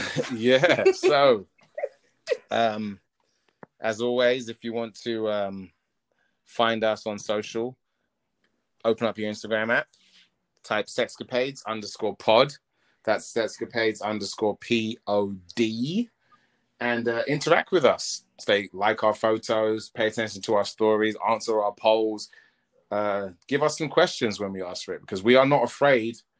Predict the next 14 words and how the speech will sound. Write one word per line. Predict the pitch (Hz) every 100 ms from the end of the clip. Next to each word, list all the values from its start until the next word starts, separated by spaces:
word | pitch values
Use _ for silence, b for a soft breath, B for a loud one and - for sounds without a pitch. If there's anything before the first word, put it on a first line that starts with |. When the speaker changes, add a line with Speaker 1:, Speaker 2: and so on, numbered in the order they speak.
| _ -
Speaker 1:
to | 120 117
answer | 117 135 - 101 98 127 _ -
or | 107
talk | - 147 -
about | 101 104 107 -
whatever | 95 117 - - _ - 147 127 107 110 127 _ _ _ -
it | 123 120 - _ -
may | 113 113
be | 120 117
that | 104
is | 95 98
on | 101
your | 95
mind. | 110 90